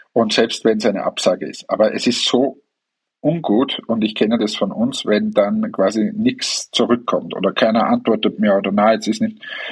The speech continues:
Und ja, es gibt, <coughs> wie du gesagt hast,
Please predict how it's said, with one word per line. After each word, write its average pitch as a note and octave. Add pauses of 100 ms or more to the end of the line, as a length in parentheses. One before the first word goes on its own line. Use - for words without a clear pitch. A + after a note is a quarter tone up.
(220)
Und C3
ja, A#2
es D3
gibt, - (260)
<coughs> -
wie C3
du C3+
gesagt C3
hast, C3+